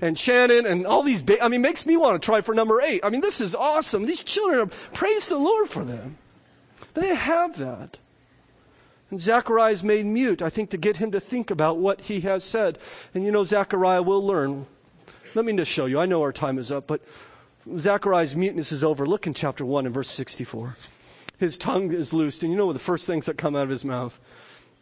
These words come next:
And immediately his mouth was open and his tongue was loosed, and he spoke, what is it? Blessing God. The first thing he would say would be praise to God, just like Elizabeth here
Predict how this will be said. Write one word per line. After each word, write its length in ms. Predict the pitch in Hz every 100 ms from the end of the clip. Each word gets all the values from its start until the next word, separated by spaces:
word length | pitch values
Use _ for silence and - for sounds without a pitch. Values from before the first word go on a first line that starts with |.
| _ _ _ _ -
And 80 | 143
immediately 460 | 139 147 151 147
his 160 | 131 110
mouth 260 | 131 107
was 160 | 123 113
open 320 | 143 131 135
and 140 | 117 113
his 120 | 110
tongue 280 | - 131 127
was 160 | 117
loosed, 360 | 131 123 120 - - - -
and 160 | 139
he 160 | 123 165
spoke, 640 | - - 143 131 131 - _ - - - -
what 80 | 139
is 100 | 131
it? 120 | 151 - - _ _
Blessing 520 | - 135 131 - 113 110
God. 280 | 104 - - _ _ _ _ _ _ _ - -
The 80 | 143
first 340 | - 190 202
thing 220 | 180 156
he 160 | 120 147
would 160 | 127
say 260 | 113 - 113
would 160 | 113 113
be 140 | 120 - -
praise 420 | - 175 175 170 -
to 100 | 139
God, 240 | 135 139
just 260 | 180 - 208
like 200 | 180 - 269
Elizabeth 640 | 180 175 180 165 139 139 -
here 260 | 185 165